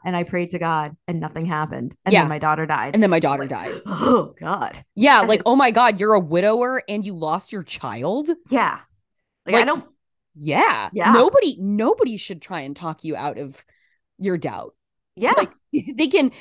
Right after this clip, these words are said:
Speaker 2: they can encourage you, they can try and supportively, like, care for you and, and provide solace, but to be like, "You know, you just haven't really, have you tried smiling?" Like, you just haven't thought about it from the right <laughs> perspective, Adrian Pasdar. It's like,
Speaker 1: No.
Speaker 2: there's no perspective left for Adrian Pasdar.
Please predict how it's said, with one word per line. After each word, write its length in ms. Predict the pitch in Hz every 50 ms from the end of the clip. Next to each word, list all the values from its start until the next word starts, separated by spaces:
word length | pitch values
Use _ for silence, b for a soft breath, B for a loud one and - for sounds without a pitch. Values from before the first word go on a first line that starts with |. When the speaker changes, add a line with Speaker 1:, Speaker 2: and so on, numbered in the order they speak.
| B B
Speaker 2:
they 100 | - 349
can 140 | - 370 294
encourage 520 | 262 247 226 - 403 403 392 392 349 277
you, 220 | 320 339 349 339 320
they 140 | 269 262 226
can 240 | - 269 220 196 b b b b -
try 180 | - 302 294 277
and 140 | 254 262 226
supportively, 680 | - 254 214 240 285 277 262 269 233 247 262 247 233
like, 220 | 220 185 170 170
care 240 | - - 311 302 302
for 160 | 277 302 302
you 440 | 277 269 285 294 285 285 277 277 262
and, 180 | 220 190 175 175
and 260 | - 185 190 180 175
provide 540 | - 226 196 185 233 240 247 247 240 226 220
solace, 500 | - - 262 254 254 247 247 233 233 -
but 200 | - 233 220 -
to 100 | - 226
be 180 | 196 277 285
like, 260 | 269 240 226 220 220 _ _ _ _ _ _ _ _
"You 80 | 349 403
know, 80 | 480
you 140 | 480 427 415
just 160 | 392 466 - -
haven't 220 | 508 494 480 359
really, 280 | 339 320 269 254 247 _ _ _ _ _ _ -
have 120 | 320 427
you 80 | 440 415
tried 220 | - - 539 539 539
smiling?" 640 | - - 262 220 208 208 214 220 226 226 247 254 254 _ _ _ _ _ _ _ _ _ -
Like, 180 | 269 277 - _
you 80 | 254 311
just 180 | 480 523 494 -
haven't 220 | 480 480 427 339
thought 180 | - 302 277 262
about 180 | 233 240 220 202
it 60 | 196
from 100 | 202 220
the 80 | 196 175
right 200 | 175 170 160 -
<laughs> 60 | -
perspective, 720 | 160 151 - - - 202 160 - - - 196 175 135 135
Adrian 420 | 156 175 180 156 180 180 160 156 156
Pasdar. 500 | - 175 156 156 156 165 - 156 147 156
It's 100 | 160 170
like, 160 | 226 226 220 -
Speaker 1:
No. 440 | 185 180 165 160 156 156 156 156 156 151 _ -
Speaker 2:
there's 200 | 226 240 214 185
no 140 | 202 190 190
perspective 520 | 175 - 185 - - 160 151 - - 143 135
left 220 | 135 110 131 -
for 100 | - -
Adrian 340 | - 143 - 156 120 107 120
Pasdar. 500 | 165 147 - - - - - - -